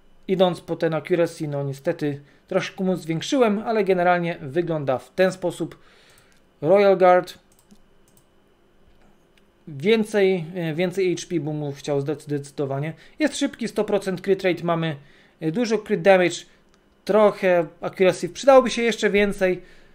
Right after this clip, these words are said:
ale z aurą mamy prawie sto dziewięćdziesiąt,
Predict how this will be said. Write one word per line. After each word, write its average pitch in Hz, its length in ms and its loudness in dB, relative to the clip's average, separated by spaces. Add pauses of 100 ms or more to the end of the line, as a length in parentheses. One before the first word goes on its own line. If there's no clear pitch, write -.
(160)
ale 226 260 0
z - 160 -10
aurą 185 480 6 (180)
mamy 156 240 -6
prawie 147 360 -2
sto 143 220 -8
dziewięćdziesiąt, 139 680 -4